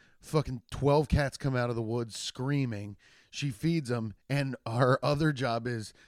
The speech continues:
to chase raccoons away. That's all she does. And I,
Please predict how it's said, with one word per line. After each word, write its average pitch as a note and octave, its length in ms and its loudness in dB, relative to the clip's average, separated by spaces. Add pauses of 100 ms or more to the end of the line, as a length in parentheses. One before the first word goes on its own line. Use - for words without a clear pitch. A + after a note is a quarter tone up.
(100)
to C#3+ 140 -2
chase C#3 480 0
raccoons A2+ 640 -2
away. F#2 320 -8 (320)
That's - 200 -2
all F#3+ 140 0
she F3+ 160 -6
does. F#3 380 -6 (320)
And D#3+ 160 -2
I, D3 180 -6